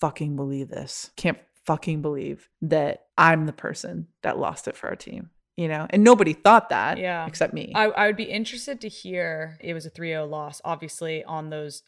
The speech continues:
Speaker 2: other two goals, it affected, you know, one or two other players probably played a big role in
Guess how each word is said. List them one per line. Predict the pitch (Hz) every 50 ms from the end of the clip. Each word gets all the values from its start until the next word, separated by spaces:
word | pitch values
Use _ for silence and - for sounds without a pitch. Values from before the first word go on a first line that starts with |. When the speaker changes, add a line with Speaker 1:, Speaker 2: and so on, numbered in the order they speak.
| -
Speaker 2:
other | - 170 160 165 156
two | - - 165 151
goals, | 139 - 156 156 151 143 - - - - - - - _ _ _ _ _ _ -
it | 160
affected, | 156 - - - 156 147 _ - 160 156 147 147 135 - - _ _ _ _ -
you | 175
know, | 165 160 160 _ - -
one | 185 175 196 196 185 185
or | 180 175
two | - - - 190 175
other | 170 165 165 156
players | - - 175 165 160 160 156 -
probably | _ - 170 165 156 170 165 156 - _ _ _ _
played | - - 180 170 170 160
a | 151
big | - 170 151 -
role | 147 160 160 156 151 151 151
in | - 170 156 151 151 147 143 143